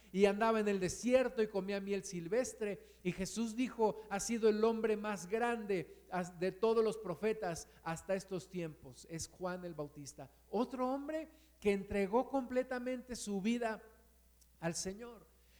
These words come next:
Pero hoy la iglesia, eh, a mí me, me llama mucho la atención que no queremos,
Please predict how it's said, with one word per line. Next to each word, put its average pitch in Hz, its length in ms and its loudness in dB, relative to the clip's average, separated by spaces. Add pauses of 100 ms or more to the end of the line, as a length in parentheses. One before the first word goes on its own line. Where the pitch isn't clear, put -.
(140)
Pero 226 240 12
hoy 254 220 12
la 262 160 8
iglesia, 262 960 2
eh, 196 420 2
a 185 120 0
mí 220 160 2
me, 233 440 0
me 185 160 0
llama 233 400 0
mucho 226 360 0
la 226 80 2
atención 202 400 -4
que - 460 -6
no 214 280 -2
queremos, 302 720 -2